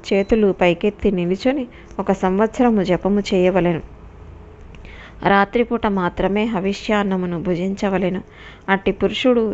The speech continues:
ఋషి అగును. అట్లే రెండు సంవత్సరములు చేసినచో వాని వాక్కు అమోఘమగును.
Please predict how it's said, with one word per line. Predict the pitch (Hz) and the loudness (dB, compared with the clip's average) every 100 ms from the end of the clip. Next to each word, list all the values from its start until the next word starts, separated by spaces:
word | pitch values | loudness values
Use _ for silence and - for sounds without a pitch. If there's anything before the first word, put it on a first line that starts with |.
| - | -2
ఋషి | 180 - 196 | -2 0 0
అగును. | 185 180 170 - - - - | 2 0 -2 -6 -18 -8 -4
అట్లే | 190 - 226 196 - - - | -4 0 0 0 -4 -16 0
రెండు | 202 202 196 | 2 4 2
సంవత్సరములు | 196 180 196 - 233 226 196 | 0 0 -2 -2 -2 0 0
చేసినచో | 190 175 - 196 185 208 190 | 0 -2 -2 -4 -2 -2 0
వాని | 180 180 175 | 0 0 2
వాక్కు | 170 175 - 202 | 2 0 0 0
అమోఘమగును. | 175 180 196 208 220 196 175 180 | 2 2 2 2 0 0 -2 -4